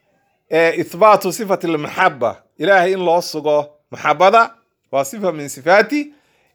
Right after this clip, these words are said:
Ilaahayna wuxuu jecel yahay mu'minka qawiga ah. Ma aha inuu feera weyn oo murqa waaweyn yahay. Ee macnaheedu waxa weeye waa in iimaankiisa iyo caqiidadiisa iyo cibaadadiisa ay tahay qawi,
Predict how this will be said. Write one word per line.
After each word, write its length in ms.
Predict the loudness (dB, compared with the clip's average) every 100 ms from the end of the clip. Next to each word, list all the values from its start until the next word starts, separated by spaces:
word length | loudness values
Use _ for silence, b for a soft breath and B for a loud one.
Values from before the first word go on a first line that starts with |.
| b
Ilaahayna 300 | 2 2 2
wuxuu 200 | 0 -4
jecel 340 | -6 -2 2
yahay 240 | 4 4 2
mu'minka 460 | -2 -6 -6 -6
qawiga 520 | 0 2 2 0 -4 -6
ah. 60 | -10 _ _ -6
Ma 80 | -2
aha 220 | 0 0
inuu 180 | 0 -4
feera 380 | -2 2 4 4
weyn 320 | 4 4 4
oo 120 | 2
murqa 300 | 2 -4 0
waaweyn 440 | 2 4 4 4 4
yahay. 360 | 4 2 0 -8 b b b
Ee 120 | 0
macnaheedu 480 | 2 0 2 4 4
waxa 160 | 2 2
weeye 180 | 2
waa 140 | 2 2
in 100 | 0 -4
iimaankiisa 960 | -2 0 0 0 -6 -12 -10 -4 -4
iyo 180 | -4 -8
caqiidadiisa 960 | -6 -6 -6 -2 -2 -2 -6 -6 -4 -4
iyo 220 | -8 -12 -4
cibaadadiisa 760 | 2 4 4 2 -2 -8 -8
ay 140 | -8 -6
tahay 280 | -2 0
qawi, 480 | 2 2 2 0 -8